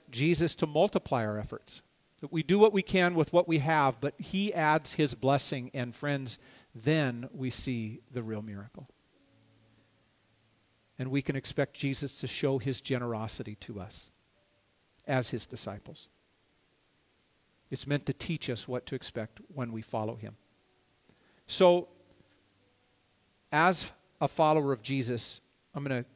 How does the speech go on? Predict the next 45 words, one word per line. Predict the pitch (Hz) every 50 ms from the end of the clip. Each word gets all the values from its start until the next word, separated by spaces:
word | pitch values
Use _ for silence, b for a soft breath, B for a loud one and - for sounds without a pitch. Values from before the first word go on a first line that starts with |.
| _ _
compel | - 156 143 - - 170 170 165 170
you | 170 143 135 127 127 -
to | - - 147
make | 139 143 143 - -
some | - 139 131
commitments | - - 151 143 143 170 156 127 113 - - -
this | - 110 - - 131
morning. | 117 107 107 - 160 - _ _ _ _ _ _ _ _ _ _ _ _ _ _ _ _ _ _ _ _ _ _ _ _ B B B B B B B
Some | - - 185 190
of | 196 180
you | 175 196 190
have | 180 151 156
already | 180 190 185 160
made | 160 180 202 220 180
these | 185 170 -
commitments, | - - 160 165 160 156 147 - -
and | 156 151
it'll | 151 147
be | 151 165
a | 156 139
reiteration. | 143 185 208 190 190 180 175 160 151 - - 123 110
You'd | 123 135 139 - -
say, | - - 156
"Yes, | 143 139 151 175 165 151 - - - - -
I'm | 147 135 135 135
reinforcing | 151 175 190 180 - - 170 160 160 - - 139 123
that." | 123 117 - -
Others, | 175 175 185 196 185 - - B B B B
maybe | - 175 180 170 165
it's | 156 - -
time. | - - - 175 165 127 107 - - _ _ _ _ _ _ _ _ _ _ _ _ _ _ _ _ _ -
Commitment | - 175 202 226 208 202 196
number | 202 185 180 175
one, | 170 196 196 180 151 -
I | 151 160 175 190
will | 190 202 196 180
allow | 165 160 165 165 170 180 190 185
compassion | - - 170 156 - - - 190 190 202 196 - - 190 175
for | - 170 170 -
others | 180 170 156 151 -
to | - 165
offset | - 147 139 147 - - - 151 147 - -
my | 147 135
own | 135 139 143 135 135
wants. | 135 139 117 110 - - - - -